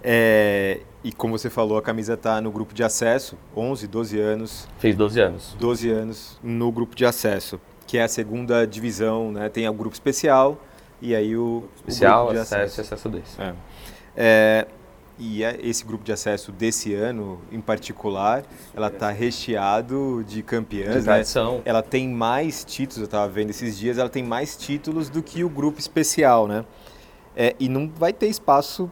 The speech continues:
Speaker 1: pra todo mundo em dois mil e vinte e quatro. É, como é que é desfilar com essa pressão?
Speaker 2: Olha, é, é complexo, porque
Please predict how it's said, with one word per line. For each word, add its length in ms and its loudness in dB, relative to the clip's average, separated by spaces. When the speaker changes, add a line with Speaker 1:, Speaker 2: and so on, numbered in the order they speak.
Speaker 1:
pra 180 4
todo 340 2
mundo 520 -2
em 80 -2
dois 120 2
mil 120 -2
e 20 -4
vinte 200 -4
e 20 -10
quatro. 580 6
É, 300 2
como 140 -4
é 40 -6
que 100 -4
é 60 2
desfilar 460 -4
com 80 -12
essa 160 -12
pressão? 420 -10
Speaker 2:
Olha, 240 10
é, 440 2
é 20 0
complexo, 640 0
porque 880 0